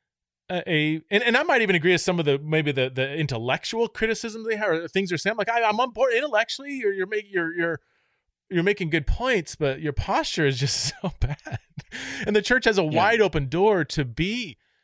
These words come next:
Speaker 1: critical, um, of ideologies that, uh, n-, not only conflict with Scripture, but might be harmful for hu-, humanity,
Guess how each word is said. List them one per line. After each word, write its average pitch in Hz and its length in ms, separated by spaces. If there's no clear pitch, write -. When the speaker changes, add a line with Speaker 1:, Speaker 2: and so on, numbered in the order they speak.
Speaker 1:
critical, 151 720
um, 151 280
of 151 480
ideologies 143 920
that, 127 540
uh, 131 280
n-, 143 220
not 139 160
only 131 140
conflict 143 420
with 131 80
Scripture, 156 400
but 160 140
might 135 180
be 127 80
harmful 135 380
for 127 180
hu-, - 60
humanity, 131 600